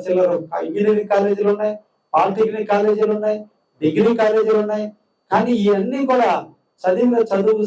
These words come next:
సంబంధించిన ఉద్యోగం కాదు, చేయబోయే ఉద్యోగానికి సంబంధించిన చదువు ఉంటే వాళ్ళ పిల్లలందరూ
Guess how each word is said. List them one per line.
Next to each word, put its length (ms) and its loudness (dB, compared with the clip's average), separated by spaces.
సంబంధించిన 500 0
ఉద్యోగం 340 -2
కాదు, 260 2
చేయబోయే 420 2
ఉద్యోగానికి 680 0
సంబంధించిన 440 -4
చదువు 300 2
ఉంటే 220 0
వాళ్ళ 160 0
పిల్లలందరూ 500 0